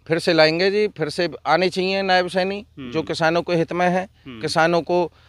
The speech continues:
Speaker 1: अ, हर चीज़ का फ़ायदा दे रहे हैं, सब्सिडी दिलवा, दिलवा रहे हैं और किसानों की तरफ जो देखता है,
Speaker 2: हम्म।
Speaker 1: वो अच्छा ही है।
Speaker 2: बिल्कुल जी, बिल्कुल।
Speaker 1: क्योंकि देश को चलाने वाले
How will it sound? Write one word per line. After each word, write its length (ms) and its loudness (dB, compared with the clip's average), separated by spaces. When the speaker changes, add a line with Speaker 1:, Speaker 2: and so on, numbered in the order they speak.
Speaker 1:
अ, 340 4
हर 140 4
चीज़ 200 -2
का 120 2
फ़ायदा 360 4
दे 140 2
रहे 120 0
हैं, 80 -2
सब्सिडी 480 -2
दिलवा, 200 2
दिलवा 400 2
रहे 140 2
हैं 80 0
और 80 0
किसानों 420 -2
की 100 -6
तरफ 220 0
जो 200 -4
देखता 420 2
है, 140 4
Speaker 2:
हम्म। 240 -14
Speaker 1:
वो 100 -2
अच्छा 320 0
ही 140 2
है। 160 -4
Speaker 2:
बिल्कुल 320 -12
जी, 60 -20
बिल्कुल। 320 -20
Speaker 1:
क्योंकि 240 0
देश 260 2
को 200 -2
चलाने 420 2
वाले 420 2